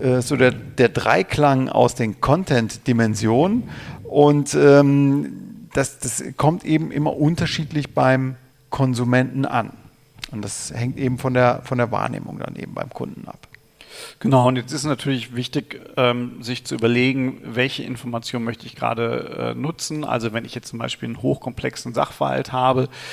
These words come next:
Speaker 2: äh, den ich den Kunden nahebringen möchte, dann krieg ich das wahrscheinlich weder über Paint noch über Earned Content hin,
Speaker 1: Mhm.
Speaker 2: weil das in dem Format keiner haben möchte. Dann muss ich halt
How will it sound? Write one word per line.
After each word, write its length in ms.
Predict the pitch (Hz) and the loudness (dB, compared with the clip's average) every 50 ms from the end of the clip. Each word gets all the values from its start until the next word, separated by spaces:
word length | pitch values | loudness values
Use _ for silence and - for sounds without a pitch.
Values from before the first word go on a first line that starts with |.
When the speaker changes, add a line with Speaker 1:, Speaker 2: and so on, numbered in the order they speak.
| - - - - - - | -14 -14 -16 -16 -16 -10
Speaker 2:
äh, 260 | - - 123 123 123 | -4 0 2 2 0
den 180 | - 127 123 131 | 0 -2 -4 -4
ich 220 | 143 127 - - | -4 -6 -8 -8
den 140 | - 127 117 | -8 -8 -8
Kunden 640 | - - 127 127 - 123 120 123 127 - - - 127 | -4 -4 -4 -4 -4 -6 -6 -6 -6 -8 -8 -8 -4
nahebringen 1200 | 120 120 120 123 127 131 120 120 120 127 123 123 123 127 127 127 - - - 147 - - - 127 | -2 0 2 2 2 2 0 0 -2 -2 -2 -2 -2 -2 -4 -6 -8 -10 -12 -12 -10 -10 -6 -4
möchte, 460 | 123 127 127 - - - 135 131 123 127 - - - - - - _ - | -2 -2 -2 -2 0 0 0 0 0 -2 -8 -16 -18 -18 -20 -12 _ -2
dann 220 | 131 123 135 - - - - - - _ _ _ _ - | -2 -2 -2 -6 -10 -18 -20 -20 -20 _ _ _ _ -6
krieg 300 | - 147 151 - - - _ - | 0 0 0 0 -2 -14 _ -2
ich 200 | - 135 - - | -2 -2 -2 -4
das 200 | 143 135 - - | -6 -6 -6 -4
wahrscheinlich 420 | 127 107 - 139 135 135 113 110 | 0 2 2 2 2 2 0 2
weder 180 | 127 147 160 147 | 2 4 4 6
über 140 | 123 127 | 6 4
Paint 380 | 120 - - 135 135 151 - - | 2 2 0 0 0 -2 -4 -2
noch 320 | - 131 123 - - - | -2 -2 -2 -4 -6 -8
über 280 | - 131 123 131 131 - - - - | -2 2 4 4 2 2 -4 -4 2
Earned 340 | 147 139 143 143 - - - | 4 4 4 2 0 -6 -6
Content 440 | - 120 113 - 123 120 117 - - _ _ - | -4 -4 -4 -2 -4 -6 -6 -8 -14 _ _ -10
hin, 400 | 123 120 123 127 123 113 104 107 - | -6 -4 -4 -4 -4 -8 -10 -8 -6
Speaker 1:
Mhm. 260 | 131 127 139 143 135 - - 123 120 117 - - - 123 117 113 | -4 -4 -4 -4 -8 -12 -16 -16 -16 -16 -14 -14 -14 -10 -4 0
Speaker 2:
weil 120 | 123 123 | 2 2
das 280 | 123 127 - - - - - - | 2 0 -4 -8 -10 -12 -16 -10
in 140 | 180 131 113 | -6 -6 -4
dem 160 | 117 123 113 | -4 -4 -4
Format 420 | - 135 127 123 123 127 135 - - | -4 -2 2 2 4 4 2 0 -2
keiner 360 | - 135 127 127 127 120 107 | 0 0 2 2 2 2 4
haben 260 | 117 120 117 117 110 | 4 4 4 2 0
möchte. 560 | 104 107 - - - 120 117 117 117 135 127 - | -6 -6 -8 -8 -8 -8 -8 -8 -8 -12 -8 -4
Dann 200 | - 131 131 123 | -4 -2 0 0
muss 160 | 131 131 139 | 0 0 -2
ich 180 | 151 135 - | -4 -4 0
halt 260 | 127 123 127 123 - | 0 2 2 0 -2